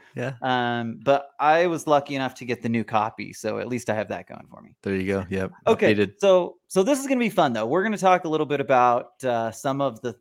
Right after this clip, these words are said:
Speaker 2: the claims that Dave makes, and we're gonna make a counter argument to what he's saying. Now,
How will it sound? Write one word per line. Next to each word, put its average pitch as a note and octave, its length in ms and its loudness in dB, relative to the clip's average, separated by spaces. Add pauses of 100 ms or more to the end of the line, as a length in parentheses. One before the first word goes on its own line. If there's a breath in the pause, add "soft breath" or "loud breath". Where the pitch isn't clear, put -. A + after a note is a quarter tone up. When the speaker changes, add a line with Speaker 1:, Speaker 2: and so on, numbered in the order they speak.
(140)
Speaker 2:
the A2 420 -4
claims C#3 420 -4
that F#3 120 -8
Dave C#3+ 280 -4
makes, A2 400 -16
and D3+ 120 -10
we're D#3 160 -6
gonna D#3 520 -6
make E3+ 220 -12
a D#3+ 240 -6 (300)
counter F#3 340 0
argument B2 460 -2
to B2 100 -10
what B2 120 0
he's A#2 160 -8
saying. A#2 300 -6
Now, C3+ 380 -2